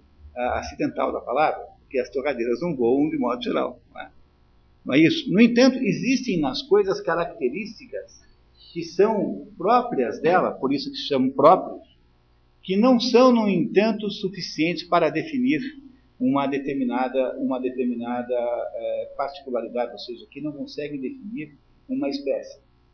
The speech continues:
No caso do exemplo do avião, o que que é um próprio, por exemplo? O fato de que ele leva passageiros e carga. Esse é o sentido da palavra própria dentro da, da visão aristotélica da palavra.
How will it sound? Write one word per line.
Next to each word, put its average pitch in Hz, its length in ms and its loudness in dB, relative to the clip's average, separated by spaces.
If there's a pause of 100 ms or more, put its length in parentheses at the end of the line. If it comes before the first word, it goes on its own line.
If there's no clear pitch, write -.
(180)
No 135 80 -8
caso 123 360 -2
do 123 160 0
exemplo 123 300 -4
do 143 100 -6
avião, 156 320 -6
o - 500 -20
que 170 100 0
que 165 120 0
é 160 40 6
um 127 100 4
próprio, 123 380 0
por 117 140 -12
exemplo? 107 320 -10
O - 20 -20
fato 156 280 2
de 143 60 -10
que - 120 -4
ele 147 120 -2
leva 151 240 4
passageiros 143 600 -6
e 135 40 -14
carga. 113 360 -4 (2500)
Esse 165 200 4
é - 20 2
o 175 40 -2
sentido 165 460 0
da 147 120 2
palavra 147 400 4
própria 147 520 6
dentro 151 320 0
da, 139 280 4 (100)
da 127 140 -2
visão 123 340 -4
aristotélica 165 680 -2
da - 80 -8
palavra. 104 340 -10